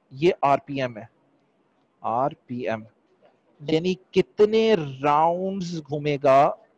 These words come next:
आपका सेंट्रीफ्यूगल मशीन्स। जितना तेज घुमाओगे उतनी fine centrifugation होगी और उतनी ज्यादा force लगेगी, Cells आपस में से टूट जाएंगे, इतनी ज्यादा force लगेगी। So,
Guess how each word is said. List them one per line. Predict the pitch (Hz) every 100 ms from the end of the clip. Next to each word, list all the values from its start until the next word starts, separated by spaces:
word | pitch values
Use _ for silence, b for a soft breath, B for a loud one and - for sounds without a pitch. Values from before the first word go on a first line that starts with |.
| -
आपका | 131 123 - 131 151 - _
सेंट्रीफ्यूगल | - - 135 139 143 131
मशीन्स। | 123 110 - 92 - - _ _ _ _ _ - 131
जितना | 139 - 202 220 -
तेज | 175 185 196
घुमाओगे | 208 202 196 196 208 214 -
उतनी | 180 196 208
fine | 202 - - 151 180 185 185 185 _ - 196 202 _ _ _ _ _ _ _ _ _ -
centrifugation | 180 156 156 151 151 151 131
होगी | 107 95 110 -
और | 147 147
उतनी | - - 202 202
ज्यादा | 131 117 139 143 180
force | - 151 147 -
लगेगी, | 147 147 160 180
Cells | - - 185 196 185
आपस | 160 - 185 -
में | 190
से | 180
टूट | 190 _ - 226 196
जाएंगे, | 180 156 160
इतनी | 160 175
ज्यादा | 180 147 139
force | - 117 -
लगेगी। | 101 95 _ _ b b b -
So, | 180 180